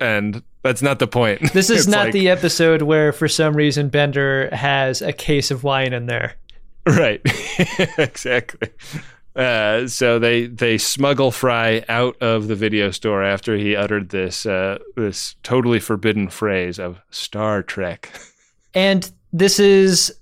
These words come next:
Speaker 2: a moment in the episode that sort of establishes the pattern of storytelling. We're gonna jump back and forth between the court martial scene and the stories they tell there. And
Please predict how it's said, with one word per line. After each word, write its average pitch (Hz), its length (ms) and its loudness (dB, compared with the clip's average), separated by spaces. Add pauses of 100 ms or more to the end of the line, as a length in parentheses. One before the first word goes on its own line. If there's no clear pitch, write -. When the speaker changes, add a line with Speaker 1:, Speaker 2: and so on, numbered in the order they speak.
(480)
Speaker 2:
a 175 140 4
moment 180 320 6
in 170 80 4
the 160 140 4
episode 165 420 2
that 156 120 -2
sort 160 200 2
of 143 40 0
establishes 156 720 2
the - 100 -4
pattern 147 460 0
of 127 80 -4
storytelling. 135 720 0 (140)
We're 175 120 4
gonna 185 160 4
jump 160 220 2
back 156 220 0
and 151 100 -2
forth 151 280 0
between 143 280 -2
the 135 60 -2
court 147 320 -2
martial 135 420 0
scene 131 580 -2 (480)
and 135 520 -2 (100)
the 139 100 0
stories 143 540 2
they 135 160 0
tell 139 320 0
there. 120 400 -2 (580)
And 147 440 0